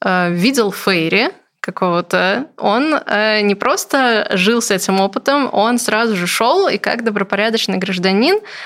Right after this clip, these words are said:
писал, ну, или давал показания. То есть он шел в полицейский участок и рассказывал, что так, в таком-то часу, вот там-то,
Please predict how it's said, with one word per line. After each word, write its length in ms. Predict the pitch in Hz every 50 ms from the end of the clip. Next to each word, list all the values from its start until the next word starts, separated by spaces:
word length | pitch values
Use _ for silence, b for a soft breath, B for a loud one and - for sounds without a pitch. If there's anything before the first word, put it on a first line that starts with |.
| B B -
писал, 360 | 214 208 - 226 254 320 339
ну, 160 | 269 226 226
или 160 | 208 185 170
давал 420 | 170 160 190 170 180 196 247 320 330
показания. 840 | - - 208 - 233 233 233 220 180 170 175 - - - 202 190 - -
То 80 | - -
есть 180 | - - -
он 200 | - 196 196 208
шел 340 | 202 - - 202 196 180 175 165
в 360 | 170 180 175 170 175 - 226 B B B B B B B
полицейский 500 | 185 170 175 - 180 170 - - - 202
участок 540 | 202 - 302 415 427 - - 302 - -
и 160 | - - - 294
рассказывал, 540 | - 254 - - 208 240 262 247 226 196
что 240 | 190 - - - -
так, 400 | 180 - - 190 180 202 - -
в 80 | - -
таком-то 400 | 202 196 - 240 285 370 - -
часу, 520 | - - - - - 208 190 196 240 294 B B B B B B
вот 180 | 202 208 208 214
там-то, 540 | - 247 208 190 190 196 - 220 226 262